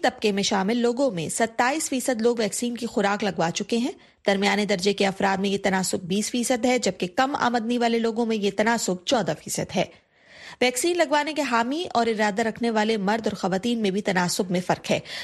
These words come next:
بہتر فیصد مردوں کے مقابلے میں سڑسٹھ فیصد عورتیں ویکسین لگوانے کے حق میں ہیں۔ سیاسی وابستگی کے لحاظ سے پیو کا جائزہ بتاتا ہے کہ ریپبلکنز کے مقابلے میں ستائیس فیصد زیادہ ڈیموکریٹس ویکسین لگوانے کے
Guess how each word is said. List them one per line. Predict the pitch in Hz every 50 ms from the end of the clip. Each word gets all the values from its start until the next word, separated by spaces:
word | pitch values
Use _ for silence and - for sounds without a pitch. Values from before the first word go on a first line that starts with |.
| - -
بہتر | 202 226 262 254 254 - 285 269 277
فیصد | 269 240 - 277 226 233
مردوں | 240 226 214 262 254
کے | - 247
مقابلے | 220 220 220 226 220 233 226 247 254 247
میں | 202 170 170 170
سڑسٹھ | - - - 269 262 - - 277 277 277
فیصد | - 220 202 - 214 196 - -
عورتیں | 190 185 180 180 202 196
ویکسین | 185 190 180 - - 220 208
لگوانے | 202 196 180 165 190 196 185 180 170
کے | - - 160 156 170 -
حق | 190 180 - -
میں | 160 160 143
ہیں۔ | 170 - - - _ -
سیاسی | - - 277 262 262 254 - 330 330
وابستگی | 311 294 233 277 269 - - 294 277 302 311
کے | 302 294
لحاظ | 254 262 254 247 240 254 247 -
سے | 277 269
پیو | 269 - 262 262 269
کا | 262 247 226
جائزہ | 190 208 185 190 180 196 208 202
بتاتا | 196 190 - 180 180 180 - 240 226
ہے | 233 240 254 254 -
کہ | 247
ریپبلکنز | 233 240 240 220 - 220 214 202 233 269 269 330 311 311 311 - -
کے | 262 240
مقابلے | 202 190 190 - 185 185 185 180 214 220 214
میں | 196 196 196
ستائیس | 190 196 - 226 226 - 254 240 254 262 262 - -
فیصد | 226 196 180 - 190 185 170
زیادہ | 175 202 226 226 233 190 190 170
ڈیموکریٹس | 160 156 185 214 220 233 220 - 220 214 202 - -
ویکسین | 196 175 - - - 175 165 175 180
لگوانے | 190 190 190 208 196 185 165 160
کے | - - 156 151